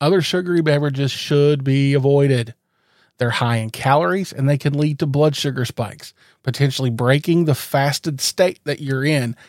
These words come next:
and affecting your insulin levels. You need to be careful with refined carbohydrates. That's foods that are made with refined grains, such as white bread, white rice,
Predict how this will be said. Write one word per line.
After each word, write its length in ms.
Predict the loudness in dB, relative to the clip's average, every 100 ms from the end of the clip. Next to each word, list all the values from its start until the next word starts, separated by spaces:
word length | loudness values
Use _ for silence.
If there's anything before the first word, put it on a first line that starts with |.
| _ -4
and 120 | -4
affecting 440 | 0 -2 0 0
your 120 | 2
insulin 460 | 4 2 2 0 0
levels. 460 | 0 -4 -8 -16 -20 _ _ _ _ _ _ _ _ _ _ _ _ _ -2
You 100 | 2
need 160 | 2
to 80 | 2
be 100 | 0
careful 340 | 0 0 0
with 260 | -2 -2 -4 _ _ _ _
refined 540 | -2 0 2 2 -2
carbohydrates. 800 | 0 0 2 2 0 -2 -8 -16
That's 180 | -14 -14
foods 500 | -6 2 4 4 0
that 160 | -2 0
are 240 | 0 -4 -10 _ _ _ _ -2
made 220 | 0 0
with 120 | -2
refined 540 | -4 -4 0 0 0
grains, 480 | 0 2 2 2 -4
such 180 | -8 -6
as 120 | -4
white 340 | -2 0 -2 -4
bread, 380 | -4 -4 -6
white 320 | -8 -4 -2 -2
rice, 600 | -4 -4 -8 -16 -18